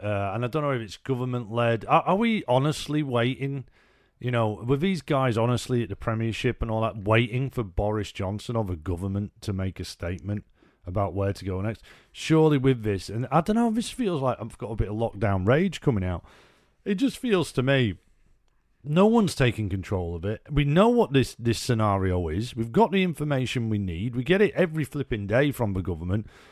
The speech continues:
Surely we can look at this thing and go, "We can't start playing games now. Look at the information we've got."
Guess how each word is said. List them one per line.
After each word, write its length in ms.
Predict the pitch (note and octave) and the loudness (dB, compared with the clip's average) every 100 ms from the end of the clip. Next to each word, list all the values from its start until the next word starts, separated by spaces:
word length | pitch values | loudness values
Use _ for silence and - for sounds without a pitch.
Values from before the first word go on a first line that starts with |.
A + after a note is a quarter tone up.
| _ _ | _ _
Surely 720 | - G3 G#3 G3+ C#3 G#2 - _ _ _ | 4 6 6 4 2 0 -6 _ _ _
we 80 | C#3 | -2
can 240 | E3 C#3 | 2 2
look 180 | E3 - | 2 2
at 120 | D3+ | 2
this 200 | C3 - | 2 2
thing 200 | C#3 C3+ | -2 -2
and 120 | B2 | 0
go, 340 | A#2 A#2+ A2+ - _ | 2 4 4 -2 _
"We 160 | F3+ G#3 | 2 2
can't 480 | - A3 A3+ G#3+ | 4 6 6 4
start 380 | - F#3+ E3 - | 0 2 2 2
playing 320 | D3+ D#3 C#3+ | 2 2 0
games 400 | C3 B2+ B2 G#2+ | 2 2 2 0
now. 260 | A#2+ A2+ G#2+ | 0 2 2
Look 220 | F#3 - | 0 0
at 60 | D3 | -2
the 120 | G3 | -2
information 720 | F#3 F3+ F3+ F#3+ G3 G3 F3+ | -2 -2 0 2 2 2 2
we've 200 | D3+ G#2 | 0 2
got." 300 | - F#2+ D2+ | 4 4 2